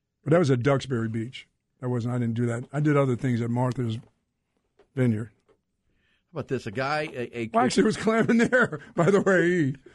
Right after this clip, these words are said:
Speaker 2: At Martha,
Speaker 1: And
Speaker 2: you know
Speaker 1: Martha's
Speaker 2: where I was
Speaker 1: Vineyard,
Speaker 2: going.
Speaker 1: yeah,
Speaker 2: I was
Speaker 1: yeah.
Speaker 2: trying to lead you into
Speaker 1: Oh,
Speaker 2: the
Speaker 1: I'm
Speaker 2: Carly Simon
Speaker 1: yeah, oh,
Speaker 2: conversation.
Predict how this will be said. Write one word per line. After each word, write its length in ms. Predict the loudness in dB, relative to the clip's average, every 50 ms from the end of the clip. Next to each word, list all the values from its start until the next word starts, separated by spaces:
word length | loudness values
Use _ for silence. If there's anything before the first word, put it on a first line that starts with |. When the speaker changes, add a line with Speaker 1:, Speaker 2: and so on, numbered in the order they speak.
| _ -20 -12 -10
Speaker 2:
At 80 | -4 -2
Martha, 320 | 0 0 0 -2 -4 -6 -8 -8 0
Speaker 1:
And 180 | 2 2 4 6
Speaker 2:
you 60 | 6
know 140 | 6 6 6
Speaker 1:
Martha's 20 |
Speaker 2:
where 100 | 4 4
I 40 | 4
was 120 | 4 4
Speaker 1:
Vineyard, 80 | 4 6
Speaker 2:
going. 220 | 6 6 6 6
Speaker 1:
yeah, 80 | 6 4
Speaker 2:
I 40 | 6
was 60 | 6 6
Speaker 1:
yeah. 40 | 4
Speaker 2:
trying 140 | 4 2
to 60 | 2 0
lead 260 | 0 0 0 0 0
you 160 | 0 0 2
into 120 | 4 4 6
Speaker 1:
Oh, 20 |
Speaker 2:
the 60 | 6 4
Speaker 1:
I'm 60 | 4
Speaker 2:
Carly 260 | 2 0 0 -2 -4
Simon 360 | -4 -4 -4 -4 -2 0 2
Speaker 1:
yeah, 240 | 4 4 6 6 4
oh, 20 | 4
Speaker 2:
conversation. 240 | 6 6 6 6